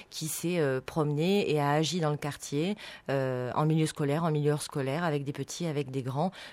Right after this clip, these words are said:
jusqu'à cette année où on a décidé de, de placer plus notre, notre regard, euh, et, et nos oreilles, euh, à l'intérieur du parc Bellevue.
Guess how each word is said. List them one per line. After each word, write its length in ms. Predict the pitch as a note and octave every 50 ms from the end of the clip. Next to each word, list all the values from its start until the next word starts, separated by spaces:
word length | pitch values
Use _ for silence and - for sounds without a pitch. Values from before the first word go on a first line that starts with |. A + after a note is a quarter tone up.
| - -
jusqu'à 340 | - D3+ C#3 - - F3
cette 200 | D#3+ F3 D#3+ -
année 220 | D3 C#3 C3+ D3 E3+
où 60 | F3+
on 140 | D#3 D3 C#3+
a 80 | C#3
décidé 500 | B2 C#3 C3 - - - B2+ B2 D3+ E3
de, 280 | D3 C#3 C3 B2+ B2+ B2
de 120 | B2 B2 A#2+
placer 400 | A#2+ - - D3+ C#3+ - E3 D#3
plus 320 | - - - F#3+ - - F3
notre, 600 | D3 D3 - - - D3 C#3+ C#3 C3+ C3+ B2+ B2
notre 340 | C3 C#3+ D3+ - - D#3+
regard, 460 | D3+ C#3+ D3+ D3 D3 D#3 D#3 E3+ D3+ D3+
euh, 160 | C3+ C3 B2+ -
et, 260 | - C#3 C#3 C3+ - C#3
et 40 |
nos 220 | D3 D#3 D3+ C#3 D3+
oreilles, 340 | D3+ C#3 D3+ D#3+ E3+ G3+ F#3+ - - - - - - - - _ -
euh, 360 | C#3+ C3+ C3 B2+ B2 A#2+ - - -
à 100 | - F#3
l'intérieur 680 | F#3 F3+ E3+ - - D#3+ D3 D3+ D3 D#3 D#3+ D#3+ - D#3+ C#3
du 140 | C3+ D3+
parc 340 | - - D3+ D3 - - - A#2
Bellevue. 560 | C3 C#3 B2+ B2+ A2+ A2 - - - -